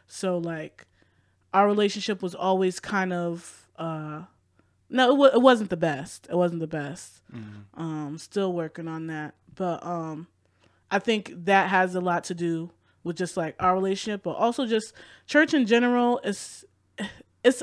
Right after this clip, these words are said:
Speaker 1: it's a lot. It's a lot. There's so many layers. There's a lot of, like, judgment. There's a lot of expectation.
Speaker 2: Mm-hmm.
Speaker 1: And I'm not saying this for all churches, 'cause there's some great churches out there.
Speaker 2: Hypocrisy,
Speaker 1: But
Speaker 2: right?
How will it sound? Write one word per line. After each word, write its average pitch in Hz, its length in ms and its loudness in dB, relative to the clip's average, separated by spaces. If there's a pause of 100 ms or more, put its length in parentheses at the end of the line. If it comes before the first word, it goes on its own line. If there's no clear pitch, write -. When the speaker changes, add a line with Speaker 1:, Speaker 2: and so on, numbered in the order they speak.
Speaker 1:
it's 339 160 4
a 370 60 6
lot. 254 360 4
It's 233 120 -8
a 269 40 -4
lot. 220 180 2
There's 208 160 -4
so 269 120 0
many 262 200 2
layers. 214 460 2 (360)
There's 208 160 0
a 208 40 2
lot 220 220 6
of, 208 140 2
like, 190 300 2 (100)
judgment. 196 540 0
There's 185 160 -2
a 185 40 -2
lot 190 160 2
of 180 140 -2
expectation. 202 1300 -2 (200)
Speaker 2:
Mm-hmm. 117 420 -10
Speaker 1:
And 214 100 2
I'm 233 100 8
not 269 180 8
saying 254 160 6
this 233 120 0
for 220 80 0
all 196 200 4
churches, 180 340 -2
'cause 170 200 -2
there's 196 160 0
some 202 160 -4
great 185 260 0
churches 170 380 -4
out 156 240 -6
there. 156 400 -6
Speaker 2:
Hypocrisy, 120 840 0 (180)
Speaker 1:
But 104 120 -10
Speaker 2:
right? 107 180 -10